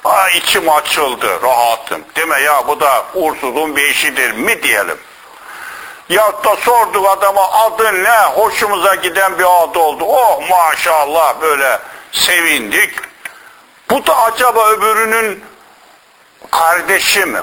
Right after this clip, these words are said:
Hayır, değil. Aboneyi bilelim. İslam'da moral verme var, maneviyeti yükseltme var, bir şeyden hayır bekleme, uğur bekleme var.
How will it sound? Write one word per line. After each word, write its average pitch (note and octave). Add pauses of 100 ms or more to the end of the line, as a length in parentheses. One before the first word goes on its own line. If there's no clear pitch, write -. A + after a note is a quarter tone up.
Hayır, F3+
değil. G#2 (100)
Aboneyi C3
bilelim. E2+ (300)
İslam'da A3+ (360)
moral F#3+
verme F#3 (140)
var, F3 (180)
maneviyeti F#3+
yükseltme F#3
var, F#3+ (500)
bir G3+
şeyden F#3 (140)
hayır F3+
bekleme, E3+
uğur G3+
bekleme F3+
var. B2+